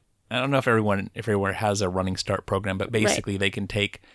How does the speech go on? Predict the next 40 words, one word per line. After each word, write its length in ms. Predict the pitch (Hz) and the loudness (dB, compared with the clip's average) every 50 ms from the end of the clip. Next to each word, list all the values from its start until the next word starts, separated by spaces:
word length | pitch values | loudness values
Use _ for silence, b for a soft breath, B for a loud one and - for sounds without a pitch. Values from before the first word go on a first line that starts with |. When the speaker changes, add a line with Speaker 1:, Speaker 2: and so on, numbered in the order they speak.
| b b b b b | b b b b b
Speaker 1:
some 320 | - - - 120 110 107 | -6 0 0 2 2 2
college 380 | - - - 120 110 107 104 - | 0 0 2 2 4 4 2 0
classes 420 | - - 98 95 92 - - 98 | -4 -4 -2 -2 -2 -4 -4 -4
while 260 | 98 95 98 95 95 - | 0 2 2 2 0 -2
in 160 | - 104 101 95 | -4 -4 -4 -4
high 220 | - - 113 113 | -2 -2 -2 0
school 280 | - - - 104 98 95 | 0 -2 -4 -4 -6 -6
and 100 | 98 95 | -4 -4
get 200 | 98 90 - - | -4 -6 -4 -2
both 320 | 98 95 92 92 - - - _ - | 0 0 0 -2 -4 -12 -20 _ -8
college 260 | - 104 101 95 - | -2 0 0 0 0
credit 260 | - - 101 101 - - | -2 -2 -2 -2 -2 -2
and 160 | 104 107 107 | -2 -2 -2
high 120 | 98 98 95 | 0 -2 -2
school 180 | - - 98 | -2 -2 -4
credit 200 | - - 95 95 - | -4 -2 -4 -4 -4
at 20 | |
the 60 | 113 | -8
same 180 | - - 95 90 | -6 -6 -4 -4
time. 240 | - 98 98 101 104 - - - | -4 -4 -4 -4 -6 -10 -14 -6
Speaker 2:
Right. 220 | - 196 196 - - | -4 -2 -2 -2 -2
And 120 | - 196 - | -4 -6 -4
she's 200 | - 233 233 220 | 0 0 0 2
gonna 160 | 240 233 226 | 2 2 2
pretty 220 | 208 - 226 202 190 | 2 2 4 4 4
much 320 | 185 - - - - - _ _ _ - | 4 4 2 -2 -6 -6 _ _ _ -4
do 220 | 190 196 190 - | 0 2 2 2
only 320 | - 185 202 226 233 208 - | 2 0 0 0 0 -2 -2
college, 360 | - 196 170 170 175 175 175 | -2 0 0 0 2 0 2
right? 260 | 185 190 202 - - _ 208 - _ _ _ _ _ - | 2 2 2 0 -4 _ -18 -20 _ _ _ _ _ -10
Speaker 1:
That's 200 | - - 104 - | -4 -4 -2 -2
her 80 | - 98 | -2 -2
plan, 260 | - 107 113 117 110 | 0 2 0 2 0
yeah. 140 | 104 110 113 - _ _ | 0 -4 -4 -6 _ _
Speaker 2:
So, 440 | _ - - 202 180 - - - 190 _ _ _ _ _ | _ -6 -2 0 0 0 -2 -6 -8 _ _ _ _ _
for 160 | _ - 196 190 | _ 0 0 0
her 140 | 185 190 185 | 0 -2 -2
senior 340 | - 196 190 185 185 185 180 | -2 -2 -2 -2 0 -2 -2
year. 300 | 185 190 196 202 196 _ _ - | -2 -4 -4 -6 -8 _ _ -4
Speaker 1:
Yeah. 140 | - 110 | -2 -2